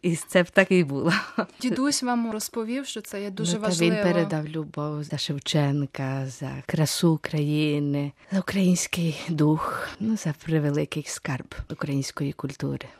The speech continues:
Speaker 2: Коли ви вперше приїхали до України, побачили Україну, чи виявилася вона такою, як ви собі уявляли, е, за розповідями дідуся, чи якоюсь іншою?
Speaker 1: Складно відповісти. Дещо було надзвичайно гарно.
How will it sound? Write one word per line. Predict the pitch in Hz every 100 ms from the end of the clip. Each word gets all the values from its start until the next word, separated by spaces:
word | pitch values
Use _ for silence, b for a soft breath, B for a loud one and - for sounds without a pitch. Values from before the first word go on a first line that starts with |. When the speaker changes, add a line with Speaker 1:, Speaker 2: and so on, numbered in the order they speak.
| -
Speaker 2:
Коли | 269 294
ви |
вперше | 294 - 262 220 - 214
приїхали | - 220 220 - 208 202 202 196
до | 214
України, | 202 220 208 208 240 220
побачили | 208 202 202 - 202 196
Україну, | 196 - 202 196 240 240 214 B
чи | - 240
виявилася | 254 277 254 247 240 -
вона | 226 233 226
такою, | 226 - 277 262 233
як | 214 214
ви | 220
собі | 214 220 214 208
уявляли, | 214 208 202 220 262 302
е, | 302 277 - 226 208 202
за | 202
розповідями | 220 240 - 240 214 214 202 208 208 208
дідуся, | 196 208 208 - 226 233
чи | - 214
якоюсь | 208 - 214 202 -
іншою? | 196 190 - 190 208 _ _
Speaker 1:
Складно | - - 175 185 233 196
відповісти. | 160 - 170 165 196 - - 165 _
Дещо | 156 160 180 - 190
було | 175 175 180
надзвичайно | 185 151 151 151 160 151 151 151
гарно. | 139 127 127 135 135 156